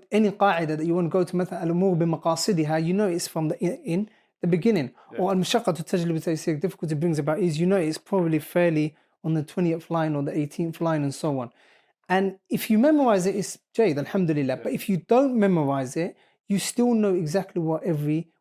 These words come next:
Speaker 1: where every masala is. And that goes for any book that you wanna study. Any book that you wanna study, you need to make sure that you repeat it and you read it on more than one occasion, minimum three times.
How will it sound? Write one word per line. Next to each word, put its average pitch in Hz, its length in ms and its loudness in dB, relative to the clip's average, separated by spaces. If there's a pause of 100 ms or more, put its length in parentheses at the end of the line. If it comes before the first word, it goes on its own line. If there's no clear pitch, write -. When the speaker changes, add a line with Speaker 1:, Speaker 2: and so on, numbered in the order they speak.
Speaker 1:
where 165 220 0
every 165 220 2
masala 160 440 -2
is. 165 140 -4
And 202 160 0
that 233 160 -4
goes 233 240 0
for - 160 -6 (160)
any 254 180 2
book 202 280 0
that 170 80 0
you 170 120 0
wanna 175 180 0
study. 135 440 -6 (580)
Any 247 200 4
book 214 260 2
that 190 80 2
you 180 160 2
wanna 175 180 2
study, 185 340 0
you 151 200 -2
need 185 280 0
to - 140 -6
make 190 300 2
sure 160 260 -2
that 156 120 -2
you 147 280 -6
repeat 196 540 -2
it 226 160 -2 (280)
and 156 160 -2
you 151 100 -2
read 180 360 2
it 208 220 -2 (440)
on 185 180 0
more 208 180 4
than 185 160 2
one 175 140 2
occasion, 131 480 -6 (800)
minimum 185 540 2
three 165 260 -2
times. 131 440 -10